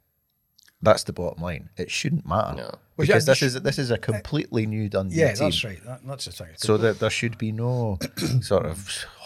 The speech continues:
Speaker 1: horrible dark cloud over them
Speaker 2: Yeah.
Speaker 1: going, "Oh, not this lot again," because it's, you know, this is, this is
Speaker 3: And,
Speaker 1: completely,
Speaker 3: and, and,
Speaker 1: completely
Speaker 2: No.
Speaker 1: new
Speaker 3: you know,
Speaker 1: circumstances.
Speaker 3: we're, we're talking about the psychology of the game. The thing is here, Dundee have got Ross County, and then they've got Livy away.
Speaker 2: Mm-hmm.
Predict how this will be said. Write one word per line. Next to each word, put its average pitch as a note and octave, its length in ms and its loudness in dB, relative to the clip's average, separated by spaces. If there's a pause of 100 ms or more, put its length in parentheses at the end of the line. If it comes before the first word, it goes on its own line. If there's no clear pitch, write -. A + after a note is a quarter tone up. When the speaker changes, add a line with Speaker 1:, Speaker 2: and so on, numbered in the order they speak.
(180)
Speaker 1:
horrible F2 600 -2
dark F2 280 -2
cloud F2+ 480 -4 (260)
over F2+ 200 0
them F2+ 140 -2
Speaker 2:
Yeah. F2+ 80 -2
Speaker 1:
going, F2+ 160 -4
"Oh, E2+ 160 -6
not F2+ 220 -2
this F#2+ 220 -4
lot D#2+ 220 -6
again," C2+ 360 -8 (120)
because A#2 300 -6
it's, - 220 -10
you G2 160 -6
know, - 140 -6
this G2 160 -8
is, G2 140 -12
this - 160 -12
is G2+ 100 -12
Speaker 3:
And, - 60 -20 (140)
Speaker 1:
completely, G#2 380 -2
Speaker 3:
and, C2+ 80 -8
and, - 80 -6
Speaker 1:
completely C3+ 340 2
Speaker 2:
No. - 20 4
Speaker 1:
new G#2+ 60 2
Speaker 3:
you G2 60 0
know, F2+ 40 -4
Speaker 1:
circumstances. D3+ 640 -2
Speaker 3:
we're, D3+ 260 -10
we're D3 60 -6
talking F3 200 -4
about D3+ 80 -8
the C#3 60 -8
psychology B2+ 560 -2
of - 20 -6
the G#2 60 -8
game. G2+ 180 -10
The G2 60 -12
thing D#3 180 -2
is C3 120 -2
here, A#2 100 -8
Dundee C3 300 -2
have G#2+ 80 -6
got G#2 280 -10
Ross B2 160 -4
County, A2+ 300 -10 (640)
and A#2+ 100 -4
then A2 120 -4
they've G2+ 120 -10
got G#2+ 200 -10
Livy A#2 300 -4 (320)
away. G2+ 220 -6
Speaker 2:
Mm-hmm. - 300 -14